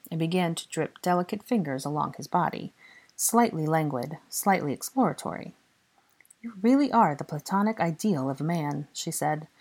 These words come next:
"I don't want to be a platonic anything with you." Granger laughed. With a wave of her wand, she levitated the vessel of whipped cream towards herself and cast a cooling charm on it.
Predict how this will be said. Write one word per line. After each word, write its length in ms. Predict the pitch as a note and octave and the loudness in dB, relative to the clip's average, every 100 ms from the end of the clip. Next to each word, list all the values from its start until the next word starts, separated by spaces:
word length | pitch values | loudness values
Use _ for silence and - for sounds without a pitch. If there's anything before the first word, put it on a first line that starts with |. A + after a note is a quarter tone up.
| - _ _ _ - E3 | -20 _ _ _ -8 0
"I 60 | |
don't 180 | D#3+ - | 2 4
want 240 | F#3 A#3 | 4 2
to 100 | - | 0
be 200 | D#3 C3+ | 2 2
a 80 | D3 | -2
platonic 500 | - D3+ D3 C3+ C3 - | -4 -4 -2 -2 -4 2
anything 480 | A3+ E3+ G#2+ C3 - | 4 4 -2 -6 -12
with 180 | B2+ | -8
you." 400 | C#3 F#3 - - - _ _ _ _ _ _ - | 0 2 0 -6 -14 _ _ _ _ _ _ -4
Granger 280 | C#3 C3+ C#3 | -2 0 0
laughed. 420 | C3 G2 - F3 - - | 2 0 -2 -14 -10 -2
With 140 | G3 | 0
a 40 | |
wave 240 | F#3+ E3 E3+ | 2 2 0
of 100 | - | 0
her 100 | A3 | 0
wand, 400 | G3+ C#3+ D3 D#3 | 2 0 -2 -2
she 120 | F#3 | 2
levitated 480 | G3 F#3+ F3 D3+ D3 | 4 2 0 -4 -2
the 80 | D3+ | -2
vessel 320 | C#3+ - C#3+ | -2 -2 -4
of 140 | C#3 | -2
whipped 160 | C3+ - | -4 -2
cream 320 | A#3+ F#3 D3 | 0 2 0
towards 320 | - D#3+ C#3+ | -4 -6 -4
herself 480 | C#3 - F3 - - - - - - | -8 0 0 0 -8 -20 -20 -14 -8
and 120 | E3 | -2
cast 240 | E3 - | -2 -4
a 40 | - | -4
cooling 320 | B3 D3 C3 | 0 0 -2
charm 300 | C#3+ C3+ C3+ | -4 -4 -4
on 140 | C3 | -6
it. 180 | - | -6